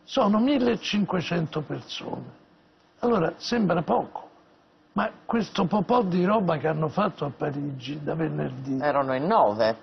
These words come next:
Speaker 1: Erano nove, dieci,
Speaker 2: Sì.
Speaker 1: vogliamo dire che con quelli collaterali che li appoggiavano in, senza combattere, ma con le comunicazioni, con le, ecco, le macchine, automobili, eccetera,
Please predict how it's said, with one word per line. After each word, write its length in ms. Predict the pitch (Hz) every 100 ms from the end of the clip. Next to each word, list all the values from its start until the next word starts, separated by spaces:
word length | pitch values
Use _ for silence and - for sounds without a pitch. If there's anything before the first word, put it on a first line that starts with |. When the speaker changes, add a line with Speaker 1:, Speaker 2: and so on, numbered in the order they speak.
| -
Speaker 1:
Erano 380 | 254 185 175 208
nove, 500 | 208 180 196 156 127
dieci, 440 | 156 196 170 -
Speaker 2:
Sì. 20 |
Speaker 1:
vogliamo 440 | 262 160 175 175 180
dire 440 | 170 196 185 185
che 200 | 165 180
con 380 | - 190 190 175 - - _
quelli 400 | - 185 175 175
collaterali 1080 | 160 185 180 185 190 180 190 180 175 180 175
che 100 | 190
li 120 | 180
appoggiavano 760 | 180 - 170 147 175 180 175 175
in, 100 | 165 - - - _
senza 460 | - 185 170 - 170
combattere, 720 | 175 170 185 185 - 175 180
ma 340 | 175 170 175 170
con 160 | 175
le 100 | 170
comunicazioni, 1160 | 156 170 170 170 156 175 - - 180 175 170 170
con 160 | 170 175
le, 140 | 165 175 - - - -
ecco, 520 | 180 170 - 165 185 143
le 120 | 165
macchine, 1000 | 175 180 175 170 - 165 160 165 170 165
automobili, 1000 | 165 156 165 165 175 170 156 151 165 175
eccetera, 640 | 160 - 165 147 170 170